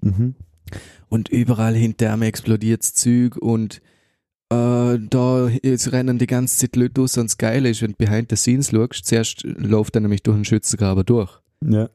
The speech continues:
Speaker 2: Und dann siehst du, wie die Kamera vor ihm, der Kameramann rennt, oder?
Speaker 1: Mhm.
Speaker 2: Auf, auf Fuß oder zu Fuß. Und dann geht's mit dem Schützengraben raus und behind the scenes, wenn du das Footage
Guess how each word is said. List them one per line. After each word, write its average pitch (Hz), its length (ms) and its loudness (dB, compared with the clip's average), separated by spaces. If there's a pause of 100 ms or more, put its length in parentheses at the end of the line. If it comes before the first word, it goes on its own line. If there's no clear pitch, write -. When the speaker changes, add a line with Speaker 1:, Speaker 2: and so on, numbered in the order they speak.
(180)
Speaker 2:
Und 104 160 -2
dann 104 100 2
siehst 113 260 2
du, - 40 -4
wie 117 80 4
die 107 80 0
Kamera 117 580 0
vor 110 300 0
ihm, 107 440 0
der 110 80 2
Kameramann 101 640 0
rennt, 104 340 0
oder? 117 320 0
Speaker 1:
Mhm. 107 300 -2
Speaker 2:
Auf, 113 180 0
auf 110 120 0
Fuß 139 440 0 (460)
oder 107 240 2
zu - 140 -10
Fuß. 139 360 0 (680)
Und 120 200 -2
dann 113 120 2
geht's 117 260 0
mit 113 100 0
dem 101 40 -6
Schützengraben 110 720 0
raus 131 300 0
und 120 180 0
behind 113 360 0
the 120 60 2
scenes, 143 460 0
wenn 117 120 0
du - 60 -12
das - 140 -6
Footage 131 400 -2